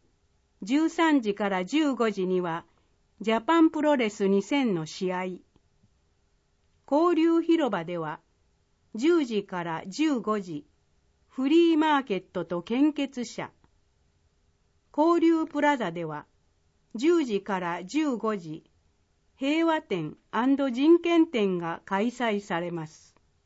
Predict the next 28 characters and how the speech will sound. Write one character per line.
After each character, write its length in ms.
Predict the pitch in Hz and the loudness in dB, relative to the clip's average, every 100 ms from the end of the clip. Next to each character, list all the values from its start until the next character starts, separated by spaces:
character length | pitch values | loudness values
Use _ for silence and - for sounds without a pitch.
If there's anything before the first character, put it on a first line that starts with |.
| _ _ _ _ _ _ _ _ _ _ _ | _ _ _ _ _ _ _ _ _ _ _
そ 200 | - 254 | -4 4
の 180 | 311 349 | 6 6
他 300 | 262 208 180 | 4 0 0
に、 260 | 175 165 - _ _ _ _ _ | 0 -2 -6 _ _ _ _ _
子 180 | - 240 | 0 2
ど 140 | 294 | 6
も 120 | 302 294 | 6 6
と 160 | 277 | 2
家 200 | 277 240 | 2 0
族 320 | 277 294 302 | 2 0 0
ゾ 140 | 269 277 | 2 4
ー 100 | 226 | 4
ン 120 | 180 | 0
で 120 | 175 | -2
は、 240 | 165 151 - _ _ _ _ _ _ _ _ - | -6 -8 -12 _ _ _ _ _ _ _ _ -2
巨 160 | 233 | 2
大 320 | 247 311 302 | 4 4 4
迷 260 | 294 285 214 | 4 4 0
路、 200 | 160 - _ _ _ _ _ _ _ _ _ _ _ | -4 -10 _ _ _ _ _ _ _ _ _ _ _
子 180 | - 269 | -2 4
ど 100 | 339 | 6
も 160 | 330 | 6
ラ 160 | 311 294 | 6 4
ン 100 | 302 | 4
ド 120 | 285 | 4
内 240 | 254 196 175 | 2 2 0
に 160 | 175 | 0
は、 240 | 170 151 | 0 -4